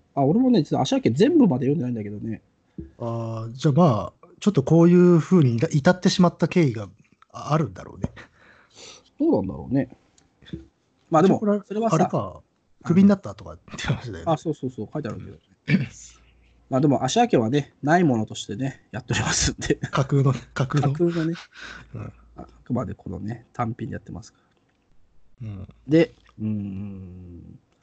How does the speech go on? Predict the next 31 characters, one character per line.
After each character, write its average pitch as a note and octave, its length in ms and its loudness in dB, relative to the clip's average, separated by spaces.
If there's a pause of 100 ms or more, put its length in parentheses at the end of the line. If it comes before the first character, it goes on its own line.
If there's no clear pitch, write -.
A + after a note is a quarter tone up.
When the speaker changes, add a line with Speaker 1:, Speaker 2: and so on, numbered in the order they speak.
(720)
Speaker 1:
ま G#2 100 -6
あ、 G2 60 -6
と C#3+ 100 -2
に D#3+ 100 4
か B2+ 100 0
く - 100 -20
こ G2 1080 -4
う、 B2 40 -2
寝 C3 100 4
よ D#3 180 6
う F3 60 2
と F3 80 2
思 F#3+ 100 4
っ A3 80 -2
て - 120 -2
も A2 140 -2
ね、 C#3+ 240 -2
酒 C3 260 -6
の C3+ 120 -2
力 D3 360 0
を D#3 80 0
借 B2+ 180 -2
り - 20 -6
て - 100 -2
寝 C3 100 0
よ C#3+ 100 0
う D3+ 40 -2
と D3+ 100 0
し - 80 -12
て G3 100 4
も、 E3+ 220 4